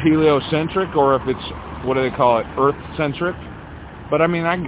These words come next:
I just go by, "Okay, it's heliocentric," because most people believe that, you know. I don't know that, though. And I also don't really know if it's relevant to me, because what ultimately is relevant? And then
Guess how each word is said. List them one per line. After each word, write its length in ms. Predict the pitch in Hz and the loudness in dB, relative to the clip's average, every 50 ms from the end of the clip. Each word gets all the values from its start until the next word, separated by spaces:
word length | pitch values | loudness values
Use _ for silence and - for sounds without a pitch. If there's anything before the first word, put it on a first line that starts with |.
| 117 - | -6 -4
I 100 | 151 165 | -2 -2
just 240 | 175 180 165 151 143 143 | -2 -2 -4 -2 2 6
go 180 | 170 175 190 | 6 6 8
by, 340 | 175 175 170 165 165 165 143 | 8 6 6 8 6 6 4
"Okay, 320 | 147 156 151 - 175 165 165 | 2 0 0 0 0 0 0
it's 120 | 160 - | 0 0
heliocentric," 720 | - 165 165 165 160 156 156 - 175 170 147 127 117 95 101 | 0 0 2 4 4 2 2 0 -2 -2 -2 -2 -4 -4 -4
because 300 | 117 131 156 127 101 120 | -4 -2 -2 -2 0 0
most 280 | 139 139 147 139 - | 0 0 0 0 -2
people 240 | 151 143 123 131 127 | -2 -4 -2 -4 -4
believe 300 | 113 131 139 139 139 107 | -2 0 0 0 0 0
that, 260 | 101 92 87 80 80 | -2 -4 -6 -6 -8
you 60 | 104 104 | -6 -4
know. 120 | 113 110 | -4 -2
I 120 | - 120 160 | 0 2 2
don't 280 | 190 170 104 87 87 | 2 0 -2 -6 -6
know 200 | 90 113 165 190 147 | -2 0 0 0 0
that, 240 | 117 107 104 104 | 0 -2 -2 -2
though. 240 | 104 107 110 131 160 156 - - - - - - - - - - - - - - - - - - 120 | -2 0 0 0 -2 -4 -6 -12 -14 -14 -14 -12 -12 -12 -12 -12 -12 -12 -12 -12 -12 -12 -10 -6 -2
And 200 | 135 139 185 175 | -2 0 0 2
I 120 | 127 135 147 | 4 4 6
also 280 | 160 175 165 - 175 | 4 4 2 2 2
don't 180 | 156 160 156 143 | 2 2 4 4
really 220 | 151 156 156 151 | 4 4 4 2
know 160 | 156 156 160 151 | 2 2 0 0
if 80 | 131 | 0
it's 140 | 147 113 98 110 | -4 -6 -2 0
relevant 500 | 131 147 190 214 175 135 101 85 95 107 | 2 2 4 2 2 0 -2 -6 -8 -8
to 60 | 101 | -8
me, 120 | 98 98 | -6 -6
because 300 | 95 110 - - 165 131 139 | -6 -6 -4 -4 -4 -4 -4
what 360 | 139 156 185 208 214 - - | -2 0 0 0 0 -2 -4
ultimately 520 | 151 185 185 - 196 190 185 165 160 170 151 | -6 -6 -4 -4 -4 -4 -4 -4 -4 -6 -6
is 260 | 147 180 185 170 156 | -4 -4 -4 -2 0
relevant? 460 | 151 135 117 101 90 87 85 82 76 - - - - - - - - - - - - - - - - - - - | 0 2 2 2 0 -4 -8 -10 -12 -14 -18 -18 -18 -18 -20 -20 -20 -20 -18 -18 -18 -18 -18 -18 -18 -10 -6 -4
And 80 | 143 | -2
then 140 | 175 180 175 | -2 -2 -2